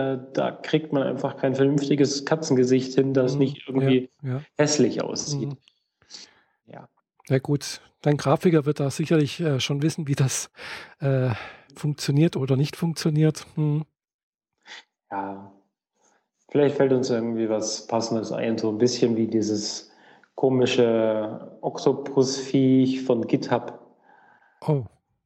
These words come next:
Speaker 2: das kenn ich gar nicht. <laughs> Ich hab zwar einen Account bei GitHub irgendwann mal angelegt, aber noch nie was damit gemacht.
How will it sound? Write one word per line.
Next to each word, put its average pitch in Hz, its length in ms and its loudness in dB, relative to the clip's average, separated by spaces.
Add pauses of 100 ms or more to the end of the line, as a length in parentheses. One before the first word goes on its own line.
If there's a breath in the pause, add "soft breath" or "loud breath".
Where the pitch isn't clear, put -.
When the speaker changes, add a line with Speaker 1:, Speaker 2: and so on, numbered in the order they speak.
(600)
Speaker 2:
das - 220 -2
kenn 147 140 2
ich 170 160 2
gar 120 180 0
nicht. 117 280 -4
<laughs> 208 80 4 (1400 loud breath)
Ich - 100 0
hab 147 120 -2
zwar 170 180 4
einen 151 100 2
Account 147 340 2
bei 190 120 2
GitHub 190 400 0
irgendwann 170 360 4
mal 156 140 4
angelegt, 202 480 4
aber 156 160 6
noch 151 120 0
nie 165 160 -2
was 165 200 2
damit 156 380 -2
gemacht. - 500 -4